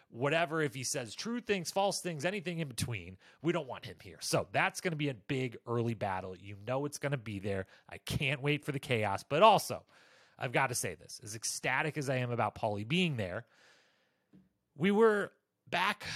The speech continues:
only not that long ago talking Ride or Dies, cast reaction, announcement, preseason, you know, preview of that, and lamenting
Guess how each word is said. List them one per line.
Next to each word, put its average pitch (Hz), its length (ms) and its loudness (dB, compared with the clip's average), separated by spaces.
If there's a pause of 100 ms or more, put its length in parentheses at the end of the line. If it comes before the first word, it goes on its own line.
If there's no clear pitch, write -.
(180)
only 254 400 -2
not 196 240 -2
that 214 160 0
long 226 240 2
ago 127 260 -2
talking 139 380 0
Ride 139 240 0
or 170 80 0
Dies, 151 560 0
cast 143 380 0
reaction, 143 720 -4
announcement, 135 640 -4
preseason, 139 1000 -6
you 123 160 -8
know, 120 120 -6
preview 143 520 -4
of 117 220 -2
that, 120 340 4 (480)
and 139 180 -2
lamenting 147 720 -2